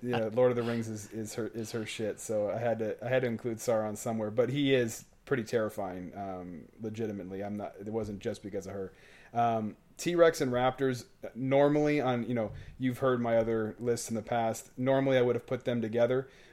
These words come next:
but when I really thought about it, the Raptors were just scarier. Um, everything you guys said about the T-Rex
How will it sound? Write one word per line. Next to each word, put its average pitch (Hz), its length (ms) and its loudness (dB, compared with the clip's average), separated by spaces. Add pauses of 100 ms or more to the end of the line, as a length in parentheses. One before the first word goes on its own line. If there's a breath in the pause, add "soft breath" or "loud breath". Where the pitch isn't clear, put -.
(120)
but 120 80 6
when 120 160 0
I 117 40 2
really 120 260 2
thought 120 240 4
about 117 280 4
it, 107 120 2
the 113 80 -2
Raptors 117 540 0
were 113 140 -4 (200)
just - 440 -2
scarier. 135 440 2 (540 soft breath)
Um, 110 500 -2 (800)
everything 151 380 4
you 143 100 0
guys 131 220 4
said 127 180 2
about 120 240 2
the 117 80 -6
T-Rex 120 560 0